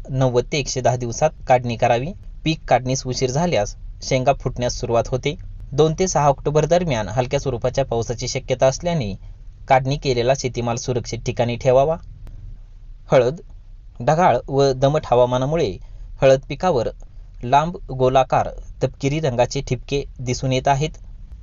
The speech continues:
नियंत्रणासाठी azoxystrobin plus difenoconazole दहा मिली प्रति दहा लिटर पाण्यात मिसळून फवारावे.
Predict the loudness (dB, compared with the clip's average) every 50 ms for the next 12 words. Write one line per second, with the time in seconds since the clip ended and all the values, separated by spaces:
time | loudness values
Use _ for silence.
0 | -16 -14 -6 0 2 2 2 2 2 2 2 2 2 2 2 2 0 0 0 -4
1 | -8 -8 -8 -10 -12 -14 -14 -14 -14 -14 -10 -2 0 2 4 4 2 2 0 -2
2 | -2 -2 -2 2 2 2 2 2 0 -4 -4 -8 -10 -10 -2 2 2 2 2 2
3 | -2 -10 -14 -14 -2 4 6 6 6 6 4 0 0 2 2 2 2 2 0 0
4 | 0 -2 -2 -4 -8 -12 -14 -16 -16 -16 -18 -16 -12 -6 0 0 2 2 2 2
5 | 2 0 0 -2 -4 -2 -2 -2 -2 0 0 0 2 2 2 0 0 -2 -2 0
6 | 2 2 2 2 2 -2 -2 -4 -4 -2 -2 -4 -4 -2 2 4 4 6 4 2
7 | 0 -4